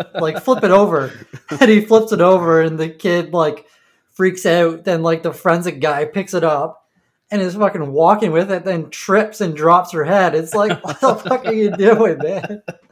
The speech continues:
Speaker 1: <laughs> Yeah, this whole scene was, like, it was very weird 'cause, like you said, like, this, I, I made a note of this score too in this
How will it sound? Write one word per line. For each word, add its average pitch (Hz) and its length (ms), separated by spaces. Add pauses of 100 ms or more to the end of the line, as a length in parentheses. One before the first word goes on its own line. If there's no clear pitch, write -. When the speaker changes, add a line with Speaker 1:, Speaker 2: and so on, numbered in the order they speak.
(200)
Speaker 1:
<laughs> 185 580 (680)
Yeah, 139 300
this 139 180
whole 190 180
scene 139 320
was, 131 180
like, 117 320
it 139 100
was 165 180
very 113 360
weird 98 400
'cause, 113 260
like 123 180
you 113 120
said, 95 240
like, 95 200 (520)
this, - 320
I, 110 160 (100)
I 113 100
made 139 160
a 127 60
note 110 220
of 101 80
this 101 140
score 98 340
too 98 300
in 90 140
this 92 220